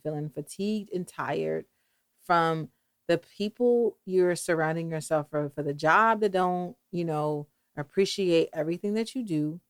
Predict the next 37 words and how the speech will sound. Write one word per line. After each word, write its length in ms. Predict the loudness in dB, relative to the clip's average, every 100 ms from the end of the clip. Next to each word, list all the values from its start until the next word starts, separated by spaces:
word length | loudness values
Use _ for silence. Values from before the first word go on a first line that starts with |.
| _ _ _ _ -2
for 80 |
the 100 | 0
relationship 840 | 2 4 4 2 -6 0 4 4 2
that 440 | 0 2 2 0 -4 _ _ _ _ _ _ _ _ _ _ 2
ain't 280 | 4 4
healthy. 580 | 2 -2 -2 -8 -6 -8 -12 _ _ _ _ _ _ _ _ _ _ _ _ _ _ _ _ _
It 140 | 2 4
is 200 | 4 2
time. 600 | 0 2 2 -2 -8 -16 _ _ _ -2
Your 200 | 4 4
time 340 | 4 2 2 2
is 160 | 0
now. 400 | 2 2 0 -2
This 320 | 0 0 0 -2
year, 440 | 2 4 4 0
this 240 | 0 0 0
is 120 | -2
your 100 | -2
time. 320 | -2 0 0
This 160 | -2 -4
is 80 | -2
your 100 | 0
time 240 | 0 0
to 60 | -2
step 260 | -2 -2
into 200 | -2 -2
who 100 | -2
you 220 | -2 2
are. 320 | 4 4 2 -4 _ _
This 160 | -2 0
is 100 | 0
your 100 | -2
time 280 | 2 2 2
to 100 | -2
find 460 | 2 2 2 -4 -8
your 360 | -8 0 4 4
purpose. 680 | 2 -2 -2 -2 -14 -14 -20